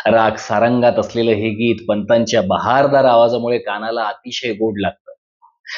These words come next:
आपण शालेय जीवनात ऐकलेल्या वंदे मातरमपेक्षा ही वेगळी चाल असल्याने काही वेगळाच आनंद मिळतो. पंतांच्या नावावर अशा काही कलाकृती असल्या तरी संत तुकाराम सिनेमानंतर ते जवळपास विरक्तीचंच आयुष्य जगले.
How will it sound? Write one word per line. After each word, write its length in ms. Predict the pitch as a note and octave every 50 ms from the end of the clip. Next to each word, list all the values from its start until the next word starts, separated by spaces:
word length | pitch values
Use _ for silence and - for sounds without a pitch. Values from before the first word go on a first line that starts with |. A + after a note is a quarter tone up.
| - -
आपण 220 | C#3+ C3+ E3 F3 E3+
शालेय 440 | - E3 C3+ C3 D3 F3+ G3+ G#3
जीवनात 440 | F#3+ E3+ F3 D#3+ D3+ D#3+ E3+ - -
ऐकलेल्या 380 | C3 B2+ B2+ C#3 D3 D#3 D#3+ D#3+
वंदे 420 | D3 B2+ B2 A#2+ A#2+ A#2+ C3 E3+
मातरमपेक्षा 800 | F3+ F3 D3 C#3+ - D3 D3 D3 C#3 C3 C3 B2+ - C#3 C#3+ C3+
ही 200 | B2+ B2 C#3+ C#3+
वेगळी 360 | B2 A#2 A2 G#2+ B2+ D#3 F#3+
चाल 240 | F#3 - D#3+ C#3 C#3
असल्याने 360 | B2+ C3 - C#3 C3+ C3 B2
काही 260 | B2 - A#2 B2+ C3 A#2
वेगळाच 400 | G2+ G2+ G#2+ A2+ A#2+ A2+ - -
आनंद 280 | F#2 F#2 F#2 F#2+ F2+
मिळतो. 380 | F2+ F2+ E2+ E2+ - _ _ _ _ _ _ _ _ - - - - - - - _
पंतांच्या 540 | - A#2 A#2+ A#2+ - C#3 C3+ C3 B2+ C#3+ B2+
नावावर 460 | A#2 A2+ A2 A#2 B2+ C3+ C#3 C3+ B2+
अशा 200 | B2 A2+ - C#3+
काही 220 | B2+ - C3 C#3 C3+
कलाकृती 540 | - G#2+ G#2 C3 C#3+ - - D3+ D3+ D3 C#3
असल्या 320 | B2 - - C3 B2+ B2
तरी 220 | - - - B2+
संत 240 | A#2+ - - A2+ A#2+ A2+ -
तुकाराम 520 | A2 - - G#2+ G#2+ - C3 D#3 E3+ F3
सिनेमानंतर 800 | E3 - D3 C#3+ C#3+ C#3+ C3+ C3+ C3 B2+ B2 - C3 A#2+ - A2
ते 440 | - - - - - _ B2+ A#2+ F#2+
जवळपास 640 | G#2+ A2+ A#2 C3+ D#3+ D#3 - - F3+ F#3 F#3 - C#3+ C3
विरक्तीचंच 500 | B2+ C#3 C#3 C3+ - B2 G#2 C3+ - A#2
आयुष्य 300 | G#2 G#2+ G#2 - - G2
जगले. 360 | F2+ F2+ E2+ F2 D#2+ _ _